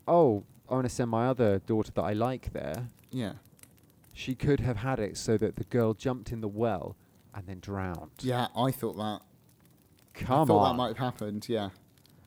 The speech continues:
Speaker 1: Is that an ending or what?
Speaker 2: <laughs> She jumps in and just drowns.
Speaker 1: <laughs> She can't get out. Drowned. Karma. Justice.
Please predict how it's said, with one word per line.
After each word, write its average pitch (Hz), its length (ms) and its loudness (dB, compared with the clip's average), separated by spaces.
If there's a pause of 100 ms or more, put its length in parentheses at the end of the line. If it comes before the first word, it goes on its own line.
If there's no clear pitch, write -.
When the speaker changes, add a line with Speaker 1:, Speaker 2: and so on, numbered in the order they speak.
(300)
Speaker 1:
Is 120 140 -6
that 170 280 6
an 165 60 6
ending 196 400 4
or 120 120 4
what? 117 360 4
Speaker 2:
<laughs> 127 60 -8
She - 180 0
jumps - 500 -6
in - 180 -4
and 147 140 -8
just - 400 -10
drowns. 135 440 -2
Speaker 1:
<laughs> - 40 -16 (1700)
She - 100 -18
can't 131 240 -2
get 131 120 0
out. 123 320 -2 (280)
Drowned. 113 560 -4 (800)
Karma. 123 460 0 (100)
Justice. - 760 -6